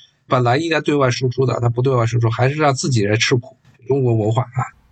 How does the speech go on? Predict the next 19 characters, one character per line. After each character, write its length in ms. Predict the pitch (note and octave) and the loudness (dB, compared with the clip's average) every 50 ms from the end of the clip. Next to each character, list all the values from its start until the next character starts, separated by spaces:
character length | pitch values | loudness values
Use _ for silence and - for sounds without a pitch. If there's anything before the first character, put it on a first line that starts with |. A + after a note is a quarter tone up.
| _ _ _ _ _ | _ _ _ _ _
也 200 | B2+ A#2 A#2 A#2+ | -2 0 0 0
是 140 | B2 - E3+ | 0 -2 -2
因 120 | F3 F3 | 0 0
为 100 | E3+ E3+ | 0 0
这 120 | D#3+ F3+ E3 | 0 0 0
个 100 | D3+ C#3+ | 0 0
原 200 | C3+ B2+ C3+ C#3 | 2 2 2 2
因， 200 | C#3 C3 B2 A#2 | 2 0 2 2
你 80 | A#2 A#2 | 2 2
看 520 | A#2+ B2+ B2 B2 B2+ A#2+ A#2+ A#2 A#2 A#2 | 2 2 2 2 2 0 0 0 -2 -2
宋 380 | A#2 - - - A3+ G#3 F3 D#3+ | -4 -6 -4 -4 -2 -2 0 2
代、 240 | E3+ D#3 C3+ B2+ - _ _ _ | 2 0 0 -2 -6 _ _ _
明 340 | A#2 A#2 A#2 A#2+ C3+ D#3 | 0 0 2 2 0 0
代， 220 | D#3+ F3 D3+ - - _ _ - | 0 0 0 0 -4 _ _ -6
特 160 | - C#4+ C#4 | -2 0 2
别 120 | G3 F3 D#3 | 2 2 2
是 120 | D#3 D3 | 2 0
明 220 | C#3 B2+ A2+ B2 | 0 2 0 2
代， 180 | C3 C#3+ B2 - | 2 0 0 -2